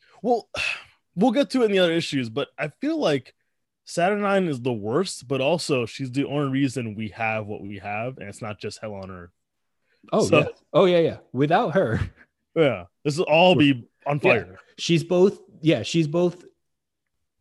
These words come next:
Speaker 2: the worst person you could know, and you definitely need her on your <laughs> side.
Speaker 1: Yeah.
Speaker 2: All right. So we jump in, and we are in Acroa, Acroa,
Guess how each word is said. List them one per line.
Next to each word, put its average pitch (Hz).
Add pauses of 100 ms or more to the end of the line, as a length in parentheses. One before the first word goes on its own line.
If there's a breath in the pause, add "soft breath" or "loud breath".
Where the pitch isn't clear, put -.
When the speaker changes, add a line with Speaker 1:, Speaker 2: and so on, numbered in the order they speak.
(300)
Speaker 2:
the 147
worst 139
person 190
you 170
could 151
know, 156
and 143
you 127
definitely 131
need 123
her 113
on 107
your 110
<laughs> -
side. - (280)
Speaker 1:
Yeah. 135 (1300 loud breath)
Speaker 2:
All 123
right. 101
So 147 (1120)
we 120
jump 180
in, 170 (1400)
and 127
we 131
are 127
in 139
Acroa, 131
Acroa, 127